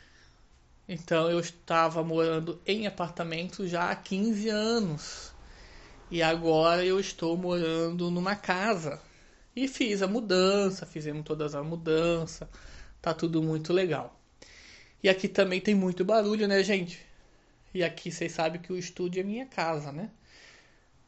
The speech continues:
E aqui acabou de espirrar, aquele barulhinho que vocês viram aqui foi o, o Glade.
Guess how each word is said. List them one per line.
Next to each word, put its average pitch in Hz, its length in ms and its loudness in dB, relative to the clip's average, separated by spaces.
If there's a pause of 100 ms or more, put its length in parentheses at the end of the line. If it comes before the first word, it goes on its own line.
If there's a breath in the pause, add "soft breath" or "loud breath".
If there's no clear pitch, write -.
(160)
E 185 100 -4
aqui 160 240 -4
acabou 175 360 0
de 175 80 -8
espirrar, 165 480 -6
aquele 175 260 -4
barulhinho 165 440 -4
que 175 80 -14
vocês 165 420 -4
viram 170 200 -4
aqui 170 240 -8
foi 190 520 -2
o, 208 840 -4 (240)
o 208 140 -2
Glade. 165 760 0